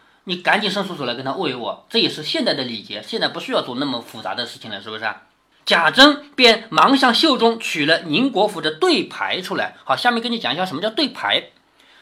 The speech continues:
在古代啊，我要做一件事，比如说皇帝吧，皇帝要派军队出去打，打那个国家。好，皇帝派一个人说，到那个将军那儿说，某某将军，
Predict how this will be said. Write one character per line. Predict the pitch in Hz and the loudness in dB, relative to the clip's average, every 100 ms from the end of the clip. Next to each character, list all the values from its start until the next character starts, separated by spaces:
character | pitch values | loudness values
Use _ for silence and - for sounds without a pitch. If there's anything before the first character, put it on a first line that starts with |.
| - | -6
在 | 370 | -2
古 | 392 - 151 | -2 -2 0
代 | 123 - | 4 4
啊， | 143 131 - _ _ _ - | 4 -2 -6 _ _ _ -2
我 | 151 156 | 2 4
要 | 277 | 4
做 | 277 285 | 4 0
一 | |
件 | 180 | 0
事， | 170 175 120 - _ _ | -4 -4 -4 -10 _ _
比 | 165 | 0
如 | 185 | 4
说 | 190 | 2
皇 | - 131 | 2 -6
帝 | 170 | -6
吧， | 240 - - _ _ _ - | -4 -6 -8 _ _ _ 2
皇 | 185 285 | 4 4
帝 | 311 | 4
要 | 311 | 4
派 | 262 254 | 4 0
军 | 247 320 | 2 0
队 | 330 214 | 2 0
出 | 233 | -2
去 | 226 | -6
打， | 220 165 165 _ _ - | -2 -2 -4 _ _ 0
打 | 180 | 2
那 | 285 | 4
个 | 269 | 2
国 | 156 | 2
家。 | 170 160 - _ _ - | 2 0 -2 _ _ 4
好， | 233 233 - | 4 4 -2
皇 | - 240 | 4 6
帝 | 285 | 6
派 | 277 277 | 2 2
一 | |
个 | 254 | 4
人 | 214 | 2
说， | 214 233 233 - _ _ _ _ _ - | 6 6 6 -4 _ _ _ _ _ 6
到 | 269 233 | 8 8
那 | 233 | 4
个 | |
将 | 226 269 | 2 2
军 | 262 269 | 4 4
那 | 220 | 4
儿 | |
说， | 185 180 180 - _ | 4 0 -2 -14 _
某 | - 277 | 2 4
某 | 349 269 | 6 4
将 | 262 | 4
军， | 269 | 2